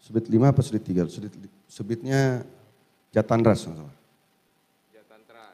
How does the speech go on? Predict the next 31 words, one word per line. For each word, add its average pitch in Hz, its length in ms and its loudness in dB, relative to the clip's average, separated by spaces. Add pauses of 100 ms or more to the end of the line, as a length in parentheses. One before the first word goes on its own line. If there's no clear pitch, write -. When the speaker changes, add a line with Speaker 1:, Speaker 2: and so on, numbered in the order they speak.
Speaker 1:
Ya. 135 160 -2
Speaker 2:
Subdit - 560 -20
tiga 123 240 -20
itu 143 240 -20
Jatandras. 120 560 -20 (880)
Speaker 1:
Subdit 110 320 0
lima 127 320 6
kalau 85 160 -2
salah, 78 240 -8 (320)
saya 104 80 -2
lupa. 98 320 0 (960)
Speaker 2:
Saudara 120 160 -20
tidak 120 320 -20
tahu 120 160 -20 (240)
Speaker 1:
Ya. 156 80 -16 (160)
Speaker 2:
berapa 117 480 -20
si 113 240 -20
Ari 113 240 -20
Cahya? - 320 -20
Speaker 1:
Ya, 113 80 -12
cuman 135 240 2
dia 135 80 4
kanit 123 400 4
di 98 80 -8
sub-, 104 240 -10
salah 98 160 -4
satu 104 240 -6
subdit. 95 320 -10 (960)
Speaker 2:
Ya, 87 120 -20 (120)
salah 85 200 -20 (120)
satu 92 80 -20